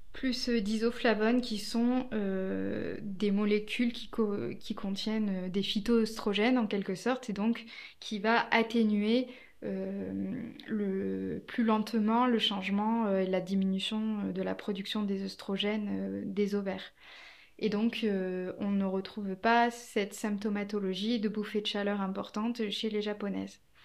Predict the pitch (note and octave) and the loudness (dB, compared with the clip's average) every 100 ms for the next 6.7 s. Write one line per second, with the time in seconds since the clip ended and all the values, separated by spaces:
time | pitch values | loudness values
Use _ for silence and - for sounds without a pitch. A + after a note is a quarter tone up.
0 | - - - - - - A3 A3 A3 - | -20 -20 -20 -20 -20 -4 0 0 -2 -2
1 | B3 C4+ C#4 - G#3 G#3 G#3+ B3+ C#4 C#4+ | 2 4 2 2 2 4 4 4 6 4
2 | - B3+ B3+ B3+ A#3 A3+ G#3 G#3 C#4+ A#3+ | 4 0 2 2 4 4 2 2 2 4
3 | A3 A3 A3 C4 A3 G#3+ G3+ G3 - F#3+ | 4 2 0 -2 -2 0 0 -2 -2 -4
4 | G3 A#3+ G#3+ A3 G3 F#3+ - A3 G3+ F#3+ | 0 0 0 -2 -6 -6 -4 -2 0 0
5 | F#3 F#3+ F#3 G#3+ C4 C4+ - - - - | -2 -2 0 2 2 2 -8 -20 -18 -18
6 | - - A#3+ C4+ C#4 C4 | -16 0 4 4 4 2